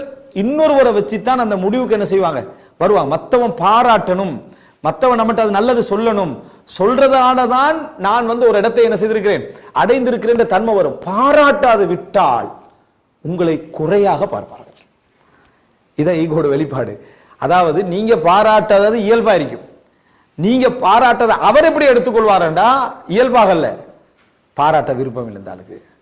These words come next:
இந்த ஆள் வந்து நம்மளை குறை காண்றாரு, இந்த ஆள் வந்து நம்ம இ-, இதான் அந்த நடுநிலையான ஒரு மனிதருக்கு அவருக்குள்ள பிரச்சனை. இவர் என்ன செய்வார்னா, இவருடைய எல்லா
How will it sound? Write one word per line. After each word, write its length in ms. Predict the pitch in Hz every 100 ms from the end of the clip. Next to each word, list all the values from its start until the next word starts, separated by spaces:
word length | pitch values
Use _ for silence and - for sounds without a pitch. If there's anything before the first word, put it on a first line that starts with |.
| _ _ _ _ -
இந்த 80 | 180
ஆள் 120 | 196
வந்து 140 | 185 196
நம்மளை 180 | 175 170 -
குறை 160 | 190 220
காண்றாரு, 480 | 185 160 135 113 107 101 - _ _ _ -
இந்த 100 | 170 226
ஆள் 120 | 214
வந்து 160 | 214 208
நம்ம 140 | 202 190
இ-, 120 | 208 196
இதான் 260 | 220 269 294 285 - 175
அந்த 120 | 190 165
நடுநிலையான 520 | 202 269 269 262 240 233
ஒரு 80 | 208
மனிதருக்கு 400 | 202 214 220 240
அவருக்குள்ள 320 | 226 226 226 170
பிரச்சனை. 260 | 185 156 110 - - _ _ _ _ -
இவர் 260 | 208 285
என்ன 120 | 269 240
செய்வார்னா, 260 | 240 240 247 - 196
இவருடைய 320 | 214 269 254 226
எல்லா 240 | 269 311